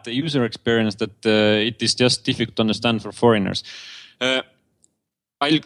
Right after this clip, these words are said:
I'll, before I answer your question, I'll go back a bit, a little bit to un-, give you the concept of how it started. When I, I started to run this project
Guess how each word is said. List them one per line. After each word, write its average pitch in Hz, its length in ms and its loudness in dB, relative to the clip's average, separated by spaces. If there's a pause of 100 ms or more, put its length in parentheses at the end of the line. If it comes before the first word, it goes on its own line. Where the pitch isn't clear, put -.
I'll, 156 160 -2 (100)
before 202 300 4
I 190 100 2
answer 185 220 -2
your 135 80 -2
question, 143 400 -2
I'll 127 300 -4
go 165 200 6
back 139 460 -2
a 117 40 2
bit, 113 220 -4
a - 20 -2
little 120 360 -2
bit 104 180 -4
to 113 100 2
un-, 107 300 -2
give 131 200 -4
you 120 60 4
the 110 140 0
concept 123 400 4
of 104 100 0
how 117 200 6
it 110 100 2
started. 123 480 2
When 123 240 0 (420)
I, 135 300 -2
I 139 60 -2
started 160 420 0
to - 80 -6
run 156 200 4
this 175 120 -4
project 135 420 -2